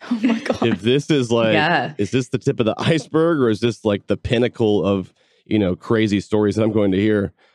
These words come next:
Speaker 2: Um, but that, having, like, met him and talked to him in person,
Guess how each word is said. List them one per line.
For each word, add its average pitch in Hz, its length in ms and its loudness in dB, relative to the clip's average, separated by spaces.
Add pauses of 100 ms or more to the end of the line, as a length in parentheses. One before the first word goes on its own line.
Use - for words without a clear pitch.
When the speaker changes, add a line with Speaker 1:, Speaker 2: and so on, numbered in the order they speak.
(220)
Speaker 2:
Um, 101 520 0
but 113 100 -4
that, 151 240 -2 (540)
having, 127 580 0
like, 113 180 0
met 110 280 0
him 113 240 2
and 104 120 0
talked 107 220 -2
to 117 60 -2
him 113 120 2
in 101 120 0
person, 113 600 0